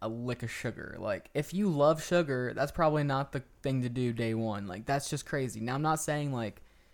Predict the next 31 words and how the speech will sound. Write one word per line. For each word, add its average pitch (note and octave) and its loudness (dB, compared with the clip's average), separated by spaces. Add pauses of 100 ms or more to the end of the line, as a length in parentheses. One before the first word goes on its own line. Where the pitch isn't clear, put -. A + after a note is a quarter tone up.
(260)
I, C#3 2
I C#3 0
know D3 6
a C3 8
lot B2 2
of B2 -6
people B2+ -2
who, A2+ 0 (300)
you C3+ -2
know, A#2 0
have B2+ -2
had B2+ -2
tons D3 0
of B2 0
health B2 -6
benefits A2 -8
from A#2 -6
reducing A2+ -6
sugar. A2 -8
So C3 -4
don't A#2 -6
take B2+ -8
that - -8
the A2+ -10
wrong G#2 -8
way. B2 -2
What G#2+ -4
I'm G#2+ -4
just A2 -8
saying G#2 -6
is, G2+ -12